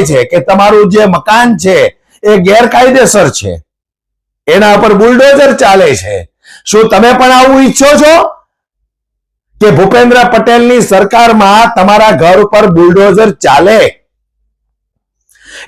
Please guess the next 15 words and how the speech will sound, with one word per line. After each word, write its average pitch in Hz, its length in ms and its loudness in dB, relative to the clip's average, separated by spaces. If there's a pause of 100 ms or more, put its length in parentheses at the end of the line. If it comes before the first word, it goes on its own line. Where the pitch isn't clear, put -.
એટલે 208 260 0 (640)
ગુજરાતની 226 680 0 (120)
જનતાને 202 440 0
હું 226 240 -2
કહેવા 190 320 2
માંગુ 151 300 0
છું - 120 -18 (1120)
કે 170 160 2 (180)
આપણને 226 440 0 (100)
ખાલી 185 320 0 (140)
આ 175 180 2
લોકોએ 139 480 0 (200)
એટલો 175 280 0 (300)
હક 180 260 0 (300)
અને 139 100 0